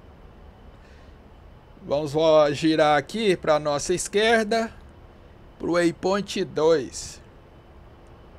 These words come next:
Nós já aproveita e já começa a pegar altitude, porque aqui o relevo de nevada é meio complicado.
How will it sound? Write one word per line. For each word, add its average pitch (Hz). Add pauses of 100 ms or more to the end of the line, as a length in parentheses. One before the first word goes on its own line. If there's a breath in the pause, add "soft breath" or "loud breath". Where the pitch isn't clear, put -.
(1700)
Nós 139
já 151
aproveita 147
e -
já -
começa 151
a 143
pegar 147
altitude, 180 (200)
porque -
aqui 151
o 170
relevo 156
de 156
nevada 151
é -
meio 147
complicado. 196